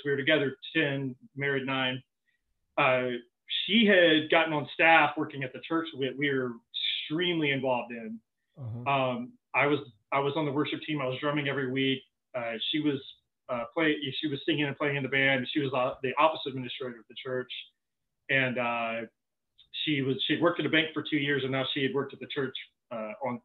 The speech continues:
Speaker 1: full-time staff at the church for two years. Wait, worked at the bank for seven years, I'm sorry, and worked at the church for two years.
Speaker 2: Okay.
Speaker 1: And so then my best friend, my best guy friend, who was the singer in my band, my best friend of seventeen years,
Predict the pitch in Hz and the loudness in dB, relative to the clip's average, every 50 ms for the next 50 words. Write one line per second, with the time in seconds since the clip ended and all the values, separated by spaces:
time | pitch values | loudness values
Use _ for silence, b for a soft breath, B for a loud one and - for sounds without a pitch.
0 | _ - 156 151 151 - 143 - - 151 135 123 - - - - - 151 131 - | _ -4 -4 -2 0 0 -2 -2 -2 -2 -4 -4 -4 -8 -16 -10 -4 -4 -4 -4
1 | - 120 - - 143 131 123 117 117 120 117 117 - - - _ _ _ _ _ | -6 -14 -14 -8 -6 -4 -4 -4 -4 -6 -6 -8 -10 -12 -18 _ _ _ _ _
2 | _ _ _ _ - - 143 135 127 - _ _ _ _ _ - 185 190 196 170 | _ _ _ _ -4 -2 -2 -2 -2 -6 _ _ _ _ _ 4 4 4 4 2
3 | 139 165 165 - - - - - - 185 170 156 143 123 113 117 120 127 120 110 | 4 4 2 2 2 -6 -10 -4 2 2 2 2 2 -2 -4 -6 -8 -8 -10 -8
4 | - 131 120 117 117 123 127 131 131 131 - 127 - 127 113 - 135 120 - - | -8 -6 -6 -6 -6 -8 -6 -4 -6 -6 -6 -10 -12 -10 -10 -8 -8 -10 -10 -12
5 | _ - - - 123 117 117 113 110 - - - _ _ _ _ _ - 135 131 | _ -18 -12 -8 -8 -8 -6 -8 -10 -12 -14 -18 _ _ _ _ _ -14 -14 -12
6 | - 135 135 - _ _ _ _ _ _ _ _ _ _ - 151 147 143 - 185 | -10 -10 -12 -12 _ _ _ _ _ _ _ _ _ _ -2 -2 -2 0 2 0
7 | 170 151 160 151 143 127 - 180 247 285 285 - - - 151 143 135 131 135 143 | 4 4 4 4 4 2 6 8 8 8 8 6 -2 -2 0 0 0 0 0 -2
8 | 147 139 139 - 170 156 156 - - 175 170 175 170 170 156 143 135 123 127 120 | -2 -4 -2 0 0 0 0 4 6 8 8 8 6 4 0 -2 -2 -2 -4 -4
9 | 127 - - 180 165 156 151 147 147 135 131 135 143 139 139 139 135 123 143 135 | -6 -6 -6 -4 -2 0 0 0 0 0 0 0 0 0 0 0 0 0 0 -2
10 | 135 143 143 - - - 147 131 127 - - - 196 196 185 151 - - 139 131 | 0 0 -2 -2 -2 -4 -4 -4 -4 -6 0 2 2 2 2 0 -4 -4 -4 -4
11 | 127 123 123 120 117 | -2 -2 -2 -4 -4